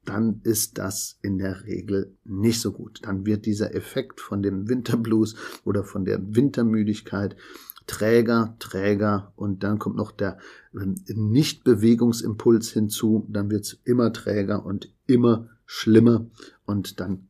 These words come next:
komme ich aus dieser Spirale gar nicht mehr raus. Deswegen strukturiert euren Tag, Lichttherapie, raus ans frische Luft, Bewegung und esst euch wacher. Und, tja, Punkt sechs, kuschelt euch glücklich.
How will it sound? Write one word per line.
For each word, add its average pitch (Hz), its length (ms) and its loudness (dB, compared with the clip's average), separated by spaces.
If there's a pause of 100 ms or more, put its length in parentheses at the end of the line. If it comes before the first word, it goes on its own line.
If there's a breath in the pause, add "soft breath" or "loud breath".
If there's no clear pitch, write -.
komme 98 260 -2
ich - 180 -12
aus 92 220 -6
dieser 95 320 -4
Spirale 92 720 -4
gar 87 180 -10
nicht 87 220 -16
mehr 104 240 -4 (100)
raus. - 300 -16 (120)
Deswegen 107 460 0
strukturiert 123 760 0
euren 110 300 2
Tag, 165 380 0 (420 loud breath)
Lichttherapie, 123 920 0 (200)
raus 113 280 0
ans 104 160 -6
frische 101 320 -6
Luft, 147 360 4 (300 loud breath)
Bewegung 123 720 4 (280 loud breath)
und 104 340 -2 (120)
esst - 400 -8
euch 104 340 -4
wacher. - 300 -12 (320)
Und, 254 400 6 (460 soft breath)
tja, 104 240 -2
Punkt 107 300 0
sechs, - 420 0 (180)
kuschelt 320 420 4
euch - 300 4
glücklich. 180 680 2